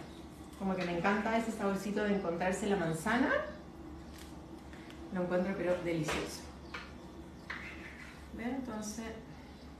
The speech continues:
ahí estamos. Y el último acá. Y esto lo vamos a dejar media hora leudando. Vamos a limpiar de nuevo la mesa porque aquí quedó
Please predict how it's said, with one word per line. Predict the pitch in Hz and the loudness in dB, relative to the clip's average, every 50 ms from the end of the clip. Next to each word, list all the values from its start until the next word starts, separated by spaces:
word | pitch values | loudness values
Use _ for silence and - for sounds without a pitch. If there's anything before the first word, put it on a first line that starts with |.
| - - - - - - - - - - - - - - - - - - - - - - - - - | -14 -14 -14 -14 -14 -14 -14 -14 -14 -14 -14 -14 -14 -14 -14 -14 -14 -14 -14 -14 -14 -14 -12 -12 -10
ahí | 185 180 - - | -10 -10 -10 -8
estamos. | - 220 214 220 220 226 233 254 254 - - - - - - - - - - - - - - - - - - - - - - - - - - - - - - - - - - - 190 196 196 202 - - - - - - - - - - - - - - - - - - - - - - - - - - - - - - - - - - - - - - - - | -6 -6 -4 -4 -2 -2 -2 -2 -4 -6 -8 -10 -12 -12 -14 -14 -14 -14 -14 -14 -14 -14 -14 -14 -16 -16 -16 -16 -16 -14 -14 -14 -14 -14 -14 -14 -14 -14 -14 -14 -14 -12 -8 -6 -6 -4 -6 -6 -10 -12 -14 -14 -14 -14 -14 -14 -12 -12 -14 -14 -14 -14 -16 -14 -14 -14 -14 -14 -14 -14 -10 -8 -6 -6 -4 -2 0 0 0 -2 -6 -8 -12 -14 -14 -14 -10 -6
Y | 196 | -2
el | 208 208 | -2 0
último | 214 208 202 - 208 202 202 202 202 196 202 - - | 0 0 -2 0 0 2 4 4 4 2 0 -4 -6
acá. | - 160 151 - - - - - - - - - | -8 -8 -8 -10 -10 -12 -12 -14 -14 -14 -6 0
Y | - 269 320 | 4 4 6
esto | 381 403 381 - 440 440 - - | 4 4 4 6 8 8 8 8
lo | 226 214 | 8 6
vamos | 226 240 262 269 262 | 8 8 8 8 8
a | 254 | 6
dejar | 254 254 269 269 262 - 240 | 6 8 8 8 8 6 6
media | 247 269 294 294 311 311 311 311 302 294 | 6 8 8 10 10 10 12 12 12 12
hora | 294 302 311 330 349 349 - - - - - - - - - - - 202 | 12 12 12 10 10 8 6 2 -4 -8 -12 -12 -12 -12 -10 -6 -2 2
leudando. | 208 220 226 226 185 165 - - - - - - - - - | 6 8 10 10 10 8 6 4 0 -6 -8 -10 -10 -10 -6
Vamos | 180 185 190 202 | -4 -2 0 2
a | 196 | 2
limpiar | 190 185 185 208 220 226 226 | 2 2 2 2 2 2 2
de | 240 | 2
nuevo | 233 233 240 | 2 2 4
la | 240 240 | 4 2
mesa | 208 208 208 208 302 311 320 - | 2 2 2 4 6 6 6 6
porque | - - - | 4 0 -2
aquí | 214 208 220 214 | -4 -6 -6 -4
quedó | 208 208 208 214 214 214 | -2 2 4 4 4 4